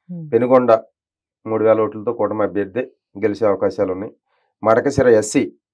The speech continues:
Speaker 2: వైసీపీ అభ్యర్థి ఆరు వేల ఓట్లతో గెలిచే అవకాశాలు ఉన్నాయి. రాప్తాడు మూడు వేల ఓట్లతో రైట్లో కూటమి అభ్యర్థి గెలిచే అవకాశాలు ఉన్నాయి. హిందూపూర్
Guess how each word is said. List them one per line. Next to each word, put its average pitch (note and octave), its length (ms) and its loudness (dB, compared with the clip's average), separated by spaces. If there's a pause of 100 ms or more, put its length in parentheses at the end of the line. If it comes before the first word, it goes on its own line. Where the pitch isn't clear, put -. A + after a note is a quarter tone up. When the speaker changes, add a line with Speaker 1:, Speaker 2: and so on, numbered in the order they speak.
(300)
Speaker 2:
వైసీపీ A#2 400 -2
అభ్యర్థి A2 320 2
ఆరు G#2 140 2
వేల G#2+ 180 2
ఓట్లతో G#2 300 -6
గెలిచే F#2+ 300 -4
అవకాశాలు F#2+ 440 -4
ఉన్నాయి. F#2 160 -14 (540)
రాప్తాడు A2+ 600 4 (760)
మూడు A2 200 -4
వేల A2+ 120 4 (340)
ఓట్లతో A2 440 -2 (680)
రైట్లో A#2 320 2
కూటమి A2+ 340 0
అభ్యర్థి G#2 400 -4 (720)
గెలిచే G#2+ 240 -2
అవకాశాలు G2+ 420 0
ఉన్నాయి. G2+ 220 -6 (500)
హిందూపూర్ C#3 460 2